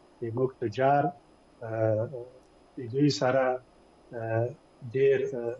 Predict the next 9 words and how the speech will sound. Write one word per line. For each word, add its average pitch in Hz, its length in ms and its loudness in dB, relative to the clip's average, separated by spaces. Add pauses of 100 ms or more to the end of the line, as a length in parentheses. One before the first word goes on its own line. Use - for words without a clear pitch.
(140)
رفت 113 300 -8
آمد 123 300 0 (920)
لري 110 400 0
او 139 160 2
مخکې 123 440 -2 (100)
هم 147 100 -2
لرلو. 143 420 0
د 123 60 -10 (100)
آشنایۍ 113 480 -4